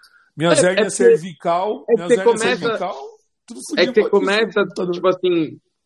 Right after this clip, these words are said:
Speaker 2: já tô sete a oito anos nessa brincadeira.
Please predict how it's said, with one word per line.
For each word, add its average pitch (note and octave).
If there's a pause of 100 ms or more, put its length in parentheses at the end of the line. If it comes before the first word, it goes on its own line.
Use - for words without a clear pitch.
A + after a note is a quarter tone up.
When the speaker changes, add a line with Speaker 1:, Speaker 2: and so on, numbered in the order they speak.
(480)
Speaker 2:
já F3+
tô G#3+ (500)
sete G#3
a G#3
oito G#3
anos G3
nessa F#3+
brincadeira. C#3+